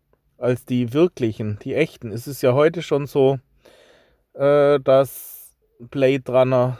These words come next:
also solche mit amputierten Beinen schneller rennen können als normale Läufer.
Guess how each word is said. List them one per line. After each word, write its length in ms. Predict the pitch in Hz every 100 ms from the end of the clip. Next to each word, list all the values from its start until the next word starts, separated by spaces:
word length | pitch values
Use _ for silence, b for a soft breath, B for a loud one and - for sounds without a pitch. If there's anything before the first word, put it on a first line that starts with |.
| 113
also 340 | 127 127 131
solche 360 | 123 131 127 135
mit 160 | 127
amputierten 640 | 117 123 131 - 135 123 120
Beinen 320 | 117 117 117
schneller 400 | - 123 120 113
rennen 300 | 113 113 113
können 280 | 135 117 113
als 360 | 113 113 -
normale 540 | 107 117 110 107 110 107
Läufer. 560 | 104 107 110 113 104